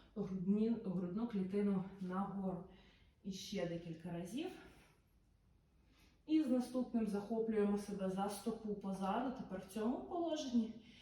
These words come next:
І тазом, і грудною клітиною ми тягнемось вперед, а носочком відтягуємо себе назад. Ми немов лук, який розтягується. Опора на руці,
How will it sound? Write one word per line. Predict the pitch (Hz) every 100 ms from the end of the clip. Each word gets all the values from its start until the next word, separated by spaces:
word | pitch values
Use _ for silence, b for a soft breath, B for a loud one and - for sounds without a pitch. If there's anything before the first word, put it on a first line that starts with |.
| B B B - -
І | 247 254 B B B B B B -
тазом, | 226 214 165 175 165 -
і | 202
грудною | 208 214 240 226
клітиною | 226 220 - 190 165 165
ми | 170
тягнемось | 196 190 185 175 175 -
вперед, | - 190 262 349 - B B B B
а | - 247
носочком | 262 254 - 285 302 - 247 202
відтягуємо | 185 - 220 220 247 220 196 190
себе | - 180 185
назад. | 190 196 196 180 - B B B -
Ми | 202
немов | 208 214 202 175
лук, | 190 277 330 - B B B
який | 214 - 202 196
розтягується. | 190 - - 214 214 247 285 226 214 196 196 190 180 - - _ - B B B -
Опора | 185 185 196 196 175
на | 170 180 262 302
руці, | - - 262 254